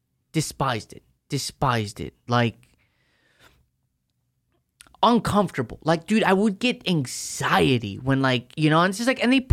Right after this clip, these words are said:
I get it, dude. I get it. It's like, but they would push you, it's like, "Oh, you know, you need to go do auditions and all these things." It's just like, dude.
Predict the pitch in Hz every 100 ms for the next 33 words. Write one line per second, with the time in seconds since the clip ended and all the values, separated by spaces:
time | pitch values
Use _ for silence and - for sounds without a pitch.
0 | - 269 247 277 254 151 - 175 170 170
1 | 190 151 160 - 147 160 131 175 - 160
2 | 156 - 240 247 220 175 165 175 180 165
3 | 175 190 175 - 165 165 160 - - 208
4 | - 202 190 165 147 - - - - 196
5 | 196 196 190 156 139 - - 76 - 254
6 | 185